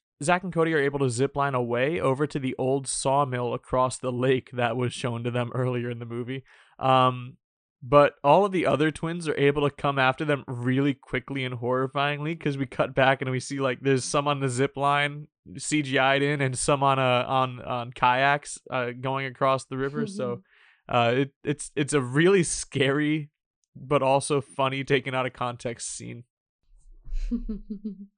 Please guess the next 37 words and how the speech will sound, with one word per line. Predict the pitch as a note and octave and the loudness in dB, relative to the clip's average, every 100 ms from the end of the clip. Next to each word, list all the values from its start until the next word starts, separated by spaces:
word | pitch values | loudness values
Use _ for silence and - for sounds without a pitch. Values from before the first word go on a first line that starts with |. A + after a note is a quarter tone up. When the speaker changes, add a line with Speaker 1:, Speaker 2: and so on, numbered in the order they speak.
| - - - - _ _ _ _ _ _ _ _ - _ _ _ | -10 -6 -6 -8 _ _ _ _ _ _ _ _ -20 _ _ _
Speaker 1:
Just | - F#3 G#3 | -6 -6 -4
when | F#3+ | -4
they | F3 | -4
think | D#3+ D#3+ - | -4 -8 -4
they're | D3 | -4
safe, | C3+ - - D3 D#3 _ | -2 -2 0 0 0 _
they | C#3+ C#3+ | -2 0
get | D3+ | 0
attacked | D3+ - B2+ C#3 - | -4 -2 -2 -2 -4
by | - A#2 | -2 -2
heavy | A#2+ C#3 C#3+ | 2 2 2
machinery | C3+ C3 D3 C3+ C3+ C3 | -2 -4 -6 -6 -4 -4
wielding | B2 C3+ C3+ C3 B2+ | -2 -2 -4 -6 -4
a, | A#2+ A#2+ - | -4 -4 -6
a | B2+ | -8
tree | - - C#3 | -8 -4 -2
trunk | C#3+ - D#3+ F#3 - _ _ _ | -2 -2 -2 -2 -12 _ _ _
on, | C3+ B2+ B2+ | -2 -2 -2
on | C3 B2+ | -4 -2
the, | B2+ B2+ B2 | -2 -2 -2
on | B2 | -4
the | A#2+ | -2
roof | A#2+ C#3+ - | 0 -2 -4
of | E3 | -6
the | E3 | -6
sawmill. | - D#3+ D#3+ E3 F#3 G3 _ _ _ _ _ _ _ | -2 -2 -2 -2 -6 -8 _ _ _ _ _ _ _
Um, | - C3+ B2+ B2+ A#2+ - | 0 4 4 4 -2 -8
and | - D3 | -4 0
they | D3+ | 4
have | D3+ C#3+ | 6 6
no | C#3 D#3 | 4 4
other | D#3 D#3 C#3 | 4 2 2
option | C#3 C#3 - C3+ | 2 2 -2 -10
than | C3 B2+ | -8 -8
to | B2 B2+ | -6 -6
jump, | B2 A#2 C3+ B2 | -4 0 0 0
like, | C3 | -4